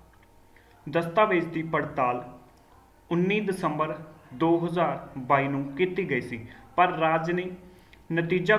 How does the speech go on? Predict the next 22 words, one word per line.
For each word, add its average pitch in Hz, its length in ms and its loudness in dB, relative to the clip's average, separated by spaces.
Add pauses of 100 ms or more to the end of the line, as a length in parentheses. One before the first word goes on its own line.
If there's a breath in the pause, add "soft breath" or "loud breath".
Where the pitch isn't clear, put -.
ਘੋਸ਼ਿਤ - 300 -2
ਕਰਨ 160 400 0
ਤੋਂ 160 160 0
ਪਹਿਲਾਂ 156 360 4
ਹੀ 165 180 -2 (100)
ਇਸ਼ਤਿਹਾਰ 160 480 0
ਵਿੱਚ 147 260 -6 (320)
ਸੋਧ 175 320 0 (180)
ਜਾਂ 147 280 2
ਸੁੱਧੀ 156 460 -2
ਪੱਤਰ 143 380 -6 (300)
ਜਾਰੀ 131 300 0
ਨਹੀਂ 131 260 -2
ਕੀਤਾ 165 260 -2
ਸੀ। 165 200 -6 (1000)
ਇਸ 180 220 0
ਕਰਕੇ 190 380 2
ਸਰਕਾਰ 156 680 0 (300)
ਨੇ 156 260 -2
ਇਸ 180 260 2
ਚੀਜ਼ 160 260 -4
ਨੂੰ 147 200 -4